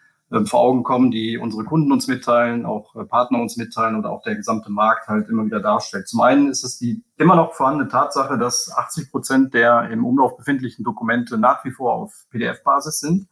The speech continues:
oder laufen, basieren, was immer noch ein sehr, sehr großer Anteil ist. Das heißt, die P-D-F-Dokumente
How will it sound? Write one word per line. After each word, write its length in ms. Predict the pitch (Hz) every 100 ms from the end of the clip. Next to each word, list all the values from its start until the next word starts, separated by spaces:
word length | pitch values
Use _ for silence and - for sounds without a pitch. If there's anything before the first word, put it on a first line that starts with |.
| _ _ _ _
oder 180 | 131 135
laufen, 360 | 123 127 180 165
basieren, 600 | 135 127 160 202 240 - _ _ _
was 140 | - -
immer 140 | 135
noch 120 | 127
ein 160 | 123 110
sehr, 220 | 104 139
sehr 140 | 120 107
großer 320 | 110 110 113
Anteil 340 | 113 120 123
ist. 160 | 139 -
Das 140 | -
heißt, 180 | 117 117
die 60 | 107
P-D-F-Dokumente 960 | 117 117 - 107 - 113 117 - 110